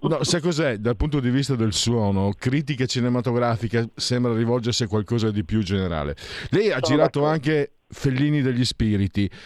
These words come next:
Speaker 1: lei è, è anche partecipe della vita politica. Come si è accostata a una figura come Gustavo Roll?
Speaker 2: Allora, intanto questo è il quarto film in cui sono regista,
Speaker 1: Ah.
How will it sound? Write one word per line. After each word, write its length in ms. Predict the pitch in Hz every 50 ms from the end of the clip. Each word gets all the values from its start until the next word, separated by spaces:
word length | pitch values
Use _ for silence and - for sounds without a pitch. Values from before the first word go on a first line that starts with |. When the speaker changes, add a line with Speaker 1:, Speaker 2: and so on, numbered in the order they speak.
| - - -
Speaker 1:
lei 300 | 101 123 143 160 160 131
è, 120 | 117 113
è 140 | - 120 120
anche 520 | 113 113 135 143 123 - 147 139 127 117
partecipe 920 | 95 - 113 104 - - 123 127 120 - - 117 - - 123 117 113 107 101
della 240 | 87 101 98 101 101
vita 400 | 98 117 120 110 - 120 117 104
politica. 640 | - 110 110 101 98 90 - 101 87 - 104 101 - - - - - -
Come 260 | - 208 220 233 214
si 140 | - - 220
è 200 | 208 208 202 196
accostata 840 | 180 170 - - 170 160 - - - - 120 104 95 101 - -
a 40 | 101
una 160 | 98 104 113
figura 720 | 104 - 120 113 113 123 131 127 120 120 113 110 101 92 - _ - - - -
come 260 | - - 117 117 117
Gustavo 460 | 110 117 113 - - 120 113 107 101
Roll? 280 | 98 90 82 76 76 73 - - - - - - - - - - - - - _ _ - - - - - - - -
Speaker 2:
Allora, 280 | - 214 202 175 156
intanto 340 | 165 170 - 262 294 - 208
questo 240 | - 220 233 - -
è 20 | 160
il 60 | 143
quarto 380 | - 185 165 165 - - - 123
film 200 | _ - 120 101 _ _ _ _ _ _ _ _ _ _ _ _ - 117
in 120 | 110 131 117
cui 180 | - 143 123
sono 240 | - - 135 127 120
regista, 480 | 120 120 117 - 110 95 - - - 123
Speaker 1:
Ah. 140 | 101 -